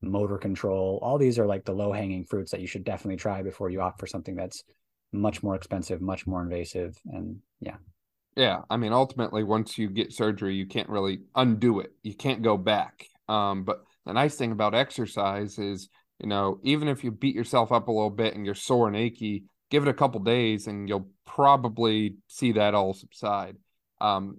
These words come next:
Speaker 2: and you mentioned an interesting point there as well about the intra-articular side of things, looking at the labrum, looking at the, uh, overall cartilage in the hip joint,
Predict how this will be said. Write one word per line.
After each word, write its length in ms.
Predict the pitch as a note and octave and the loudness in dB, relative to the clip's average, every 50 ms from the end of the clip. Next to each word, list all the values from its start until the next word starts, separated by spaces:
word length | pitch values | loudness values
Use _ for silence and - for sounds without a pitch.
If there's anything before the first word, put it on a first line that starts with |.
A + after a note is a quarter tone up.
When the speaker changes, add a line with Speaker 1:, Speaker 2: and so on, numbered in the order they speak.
| - - | -12 -8
Speaker 2:
and 140 | B2+ B2 B2+ | -4 -4 -2
you 80 | B2+ | -2
mentioned 380 | B2 B2 B2 A#2 A#2 - A2+ A2 | 0 -2 -2 -2 -4 -6 -6 -4
an 100 | G#2+ A2 | -2 -2
interesting 560 | A2 A2 G#2 - A#2+ G#2+ G#2 - A2+ G#2+ G2+ | -2 -4 -4 -4 -4 -4 -4 -4 -8 -12 -8
point 280 | - - A2+ G#2+ - G#2 | -4 -2 -2 -2 -2 -2
there 200 | G#2 G2+ G2 G2 | -2 -2 -2 -2
as 160 | F#2+ F#2+ - | -4 -6 -4
well 340 | G2 A2 A#2 A#2 A2 G#2 G#2 | 0 2 4 4 4 4 2
about 240 | F#2+ G#2+ G#2 G2 | 0 -2 -2 -4
the 140 | - F#2+ - | -6 -10 -8
intra-articular 1080 | - A#2+ A#2+ A2 - - A#2+ A2 G#2 G2+ G2 G2 - B2 B2 G#2 - A2 G#2 G2+ G2+ | -6 -4 -4 -4 -4 -2 -2 0 0 0 -2 -4 -6 -8 -8 -8 -6 -6 -6 -4 -6
side 320 | F#2 - - G#2 G2 F#2+ F#2+ | -6 -6 -6 -6 -6 -6 -6
of 120 | F#2+ F#2+ | -10 -10
things, 420 | - F#2 F2+ F#2 F#2+ G2 G2 - - | -10 -10 -10 -10 -12 -16 -16 -10 -8
looking 320 | G#2 G#2 G2+ - G2+ G2+ | -8 -6 -6 -8 -10 -8
at 220 | G2 G2 G2 G2+ - _ _ _ _ _ | -6 -6 -8 -8 -10 _ _ _ _ _
the 80 | - G2+ | -8 -4
labrum, 680 | A2+ C3 C3+ C3 A#2+ A2+ A#2+ A#2 A2+ A2+ A2 G#2+ G#2+ | 0 2 2 2 2 2 2 2 4 2 2 0 -2
looking 400 | G#2+ G#2+ G#2+ - A2+ G#2+ G#2 G2 - - | -4 -6 -6 -8 -8 -10 -10 -12 -10 -8
at 280 | G2+ G2+ G2 G2+ - - _ _ _ _ | -6 -4 -4 -4 -6 -8 _ _ _ _
the, 460 | - G#2 G2+ G2 G2 G2+ G2 G2 G2 F#2+ G2+ | -8 -6 -6 -6 -6 -6 -8 -10 -8 -2 0
uh, 220 | G2+ G2 F#2+ F#2+ - | 0 2 0 0 0
overall 340 | A#2+ A#2+ A2 G#2+ G#2 G2+ F#2+ | 0 -2 0 0 -2 -2 -4
cartilage 760 | - - - B2 A#2+ A2+ A2+ G2+ G#2+ G#2+ G#2 G2+ F#2+ F#2 - - | -4 -4 -2 0 0 0 0 -2 -2 -2 -4 -6 -8 -12 -14 -12
in 200 | - A2 G#2 G2+ | -10 -10 -8 -8
the 80 | G2 F#2+ | -10 -8
hip 280 | - A#2 A2+ - - | -8 -8 -8 -8 -10
joint, 400 | - - A2+ G#2+ G#2 G#2 G#2 G2+ | -12 -10 -6 -6 -4 -4 -6 -8